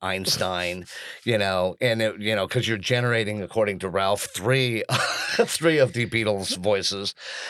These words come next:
not just four, three. <laughs> So, you know, but anyhow, w-, we, we talked about that and it was like,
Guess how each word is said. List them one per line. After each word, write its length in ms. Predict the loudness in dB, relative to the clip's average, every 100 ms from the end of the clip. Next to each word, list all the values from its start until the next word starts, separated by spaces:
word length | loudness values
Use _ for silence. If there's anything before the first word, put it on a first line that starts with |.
| -6
not 160 | -4 -2
just 160 | -2
four, 240 | 2 2 2
three. 380 | 0 0 0 -2
<laughs> 180 | 0 2
So, 380 | 6 8 6 2 -6 -4 -2 2
you 60 |
know, 160 | 0 0 -6 -12 2
but 140 | 8
anyhow, 500 | 8 8 4 2 0 -4 -18 -10
w-, 220 | -12 -10 -6
we, 260 | 0 0
we 180 | 0 -4
talked 380 | 2 4 4 2
about 260 | 0 0 2
that 140 | 2
and 80 | 2
it 40 |
was 140 | 0 0
like, 240 | 0